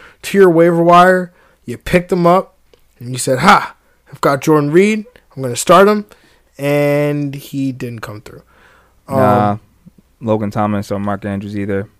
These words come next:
Speaker 1: Nope,
Speaker 2: Yeah.
Speaker 1: Logan Thomas, Mark Andrews, Rob Gronkowski, man. Oh,
Speaker 2: Yeah.
Speaker 1: just missed out on that. Just missed out on that touchdown pass.
Speaker 2: Yeah.
Speaker 1: Uh, near,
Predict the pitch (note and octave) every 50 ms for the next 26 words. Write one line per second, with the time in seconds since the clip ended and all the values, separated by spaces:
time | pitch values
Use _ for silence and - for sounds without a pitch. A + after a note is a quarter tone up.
0 | _ _ _ _ _ _ _ _ _ _ _ _ _ _ _ _ _ _ _ C3+
1 | C3 C#3+ D#3 D#3+ D#3 C#3+ D3 D3+ D#3 D#3 C#3+ D#3+ D#3 D3+ D3+ C#3+ - D3+ D3 D3+
2 | C#3+ D3+ D#3 D#3+ D3 C#3+ D#3 D3+ D3 C#3 C3 - _ _ - B2+ - F3+ F3+ G#3
3 | A#3+ G#3 G3+ G#3+ G3 E3 C3+ - - - D3 F3+ G3+ F3 - - C3 B2 A#2+ A#2
4 | A2+ G#2 G#2+ B2 C#3 _ _ _ _ _ _ _ _ _ _ _ _ _ _ _
5 | _ _ _ _ - A#3 A#3 G3+ E3+ C#3+ C3+ - B2+ E3 E3 D3+ D#3+ E3 D#3+ -
6 | - E3 D3+ D3+ C#3+ C#3 C3+ C3 C3 - - - _ _ _ _ - - - G#3
7 | F3+ - G3 F#3+ F3 F3 - E3 D#3+ D3+ C#3+ C#3 C3 - - C#3+ C3+ - - D3
8 | C3+ B2+ B2+ - C3+ C3+ C3 B2+ B2+ - - _ _ - - A#2 G#2+ G#2+ G#2+ G#2+
9 | G#2+ A2 F#2 - _ _ C3+ C3+ C3 C3 C3 B2+ B2